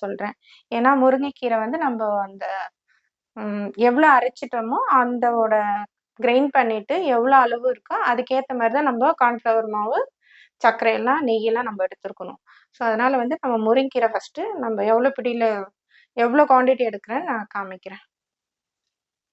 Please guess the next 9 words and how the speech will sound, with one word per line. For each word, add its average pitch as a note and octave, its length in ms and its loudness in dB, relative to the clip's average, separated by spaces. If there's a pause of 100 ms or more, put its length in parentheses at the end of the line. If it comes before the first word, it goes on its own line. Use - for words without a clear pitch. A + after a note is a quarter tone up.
(220)
இவ்வளோ A#3+ 220 0 (220)
கை A#3+ 100 4 (140)
நிறைய B3+ 300 2
எடுத்துட்டு A3+ 380 -8 (160)
இவ்வளோ A#3 280 2
குவாண்டிட்டில. A3 500 -4 (840)
So - 60 -10 (120)
இது A3 100 -2 (140)
ஒண்ணு, A#3 280 0